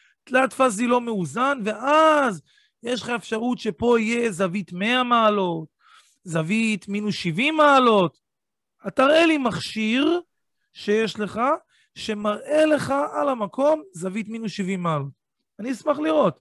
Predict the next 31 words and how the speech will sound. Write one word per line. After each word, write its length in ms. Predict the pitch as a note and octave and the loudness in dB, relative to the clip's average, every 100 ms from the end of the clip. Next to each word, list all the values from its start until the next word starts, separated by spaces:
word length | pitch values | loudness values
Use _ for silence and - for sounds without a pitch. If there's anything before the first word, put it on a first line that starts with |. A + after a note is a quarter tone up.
| _ _ _ _ | _ _ _ _
מאמין 300 | F3 F#3+ C4+ C#5+ | 0 0 0 -2
שיש 260 | A#4+ A#4 | 0 2
דבר 280 | G3+ G3 E3+ | 2 2 2
כזה. 300 | D3 E3+ C#3 C3+ _ _ _ _ - | 0 -4 -6 -12 _ _ _ _ -8
אני 160 | G3+ C4 | -4 -2
אישית 400 | C4 - E4 A#3+ | -4 -6 -6 2
לא 280 | B3 B3 A3+ | 6 6 6
ראיתי. 300 | F#3+ D#3+ _ _ _ _ _ _ | 4 0 _ _ _ _ _ _
תראה 260 | B3 C#4 D#4 | -8 -6 -4
לי 120 | C4+ | -4
דבר 280 | A#3+ G#3 G3 | -2 0 0
כזה. 260 | F3+ C#3+ C#3 _ _ _ _ B3 | -4 -10 -14 _ _ _ _ 0
לא 540 | D4 D#4 D4 C#4 B3+ | 4 6 8 6 4
סדר 360 | - C4 A#3+ G#3+ | 0 -4 -4 -4
פאזות 540 | - B3 A3+ G3+ A3 | -4 -4 -4 -4 -4
אר 260 | - G#3+ G3+ | -2 0 0
אס 180 | - - | -4 -8
טי. 200 | F#3+ C3+ _ _ _ _ _ _ _ _ _ _ - | -10 -10 _ _ _ _ _ _ _ _ _ _ -12
לא, 140 | C4+ | -2
לא 100 | C#4+ | 4
רוצה 320 | D#4 - B3+ | 4 4 4
את 80 | G3+ | 2
זה. 60 | E3 | 2
זה 420 | F3+ C#4 D4+ C#4+ | -4 -2 -2 -2
משחק 420 | C4 B3+ - B3 C4 | -4 -8 -6 -4 0
ילדים. 440 | A#3+ A3 A3 D#3 - _ _ _ _ | 2 2 0 -2 -6 _ _ _ _
זה 120 | A3+ | -2
בשביל 280 | B3 A3 A#3 | 0 0 -2
תלת 260 | - B3+ B3 | -2 -2 0
פאזי 300 | C4 A3 B3 | 0 0 -4
מאוזן. 500 | A#3+ A3+ F#3 F#3+ | -6 -6 -2 0